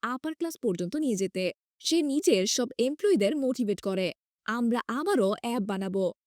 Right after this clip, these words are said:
অ্যাপ বানাতে প্রায় দুই বছর লেগে যেতে পারে, কিন্তু কৃষ্ণা সবাইকে মোটিভেট করে বলে, "আমরা ছয় মাসের মধ্যেই এটা বানিয়ে পাবলিশ করব।" সে বলে, "তোমাদের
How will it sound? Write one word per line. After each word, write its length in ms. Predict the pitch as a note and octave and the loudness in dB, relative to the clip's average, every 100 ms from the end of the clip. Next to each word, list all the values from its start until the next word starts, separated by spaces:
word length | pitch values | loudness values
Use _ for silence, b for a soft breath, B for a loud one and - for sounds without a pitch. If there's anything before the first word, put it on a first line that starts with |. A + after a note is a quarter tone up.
| _ | _
অ্যাপ 220 | A3+ B3 | -2 -2
বানাতে 580 | G3+ A3+ D4 G4+ A#3+ G3 | 0 -2 -4 0 2 0
প্রায় 240 | - A#3 A3+ | 0 -2 0
দুই 260 | A3 D#4 | 4 4
বছর 280 | F4+ F4 F4 | 4 0 2
লেগে 260 | C#4 C4+ G3+ | 2 2 0
যেতে 180 | F#3+ | 0
পারে, 320 | F#3+ F#3 F#3+ - _ - | -2 -2 0 -2 _ 0
কিন্তু 240 | A#3+ A3+ | 0 2
কৃষ্ণা 500 | A3 E4+ - B3+ F3 | 0 0 0 -4 -2
সবাইকে 460 | A3 C4+ C4 C#4 D4+ | -4 -4 -2 -2 0
মোটিভেট 520 | A3+ G3+ B3 D4+ E4 | 2 2 2 0 -2
করে 200 | - E4 | -2 0
বলে, 480 | A3 G#3+ E4+ G#3+ F3 - | 2 2 4 2 2 -2
"আমরা 480 | - D4 F4 F#3+ F3 | -4 -2 -2 -2 -2
ছয় 320 | - - C#4+ D#4+ | -6 -10 -6 -6
মাসের 280 | E4+ F4 | -6 -4
মধ্যেই 400 | B3+ F3+ F3+ D#4+ | -2 -2 0 0
এটা 160 | C#4 B3+ | 0 -2
বানিয়ে 380 | G#3 G#3+ A3+ B3 | -2 -2 0 -2
পাবলিশ 400 | B3 A#3 F#3 - | -2 -4 -4 -4
করব।" 380 | G3 F3+ F#3 - _ | -4 0 -2 -2 _
সে 220 | - F4 | 0 2
বলে, 420 | C#4 F4 C#4+ F3+ G3 | 2 4 4 4 0
"তোমাদের 320 | D4 D4+ D#4+ | -2 -2 -2